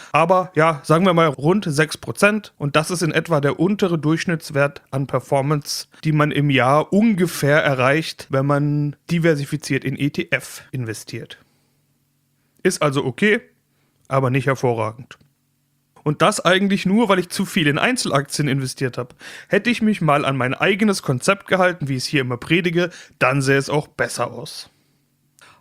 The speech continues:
Ein Hörer hat mich kürzlich gefragt, ob ich eine Lieblingsaktie habe. Ein alter Börsenspruch ist ja, "Verlieb dich nie in eine Aktie."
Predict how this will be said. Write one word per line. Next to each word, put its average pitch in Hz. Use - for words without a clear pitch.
Ein 190
Hörer 190
hat 190
mich 190
kürzlich 160
gefragt, 151
ob 143
ich -
eine 135
Lieblingsaktie 143
habe. 123
Ein 156
alter 226
Börsenspruch 202
ist 180
ja, 180
"Verlieb 156
dich 180
nie 151
in -
eine 143
Aktie." 127